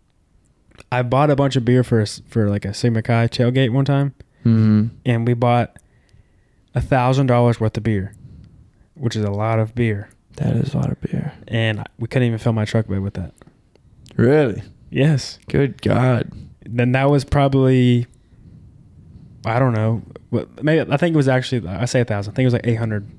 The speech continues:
Speaker 1: above eight hundred. Let's call it, like, eight fifty. Case of beer is two hundred dollars. Not two hundred dollars, tw-, twenty dollars.
Speaker 2: It would just suck so bad to put it in your trunk, I feel like.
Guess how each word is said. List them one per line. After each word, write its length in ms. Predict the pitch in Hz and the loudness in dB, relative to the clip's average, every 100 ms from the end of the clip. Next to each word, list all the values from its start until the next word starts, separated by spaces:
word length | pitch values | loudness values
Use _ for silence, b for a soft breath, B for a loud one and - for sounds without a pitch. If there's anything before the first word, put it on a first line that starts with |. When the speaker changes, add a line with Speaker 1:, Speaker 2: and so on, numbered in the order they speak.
| - - - - | -20 -20 -20 -4
Speaker 1:
above 320 | 127 117 120 113 | -2 2 2 2
eight 140 | 110 | 0
hundred. 320 | 107 95 95 _ _ b b b b b b b - | -2 -6 -12 _ _ b b b b b b b -8
Let's 120 | 120 | -2
call 140 | 135 | 2
it, 40 | 127 | 2
like, 140 | 120 | 2
eight 160 | 123 120 | 0 0
fifty. 440 | 120 117 120 117 - | 0 0 0 -2 -4
Case 220 | - 127 120 | -2 0 2
of 60 | |
beer 120 | 117 | 2
is 80 | 113 | 0
two 200 | - 123 | 0 2
hundred 260 | 120 120 117 | 2 2 2
dollars. 500 | 113 117 113 113 - B B B B B B B B B B - | 2 2 2 -2 -8 B B B B B B B B B B -8
Not 120 | 101 | -6
two 80 | 95 | -4
hundred 100 | 95 | -6
dollars, 140 | 92 - | -8 -8
tw-, 280 | - - 160 | -6 -6 -4
twenty 340 | - 147 156 | 0 2 4
dollars. 160 | 131 117 | 4 6
Speaker 2:
It 40 | 113 | 4
would 40 | |
just 160 | 117 - - | 4 0 0
suck 360 | 135 135 123 - | 2 2 0 -2
so 340 | - - 131 113 | -2 0 2 2
bad 280 | 117 117 | 2 2
to 60 | 104 | 0
put 200 | - 113 | 0 2
it 100 | 110 | 2
in 60 | 104 | 2
your 100 | 101 | 0
trunk, 400 | - 113 104 101 | 0 0 0 0
I 100 | 101 | -2
feel 260 | - 107 | 0 0
like. 420 | 117 113 - - | 0 -2 -4 -10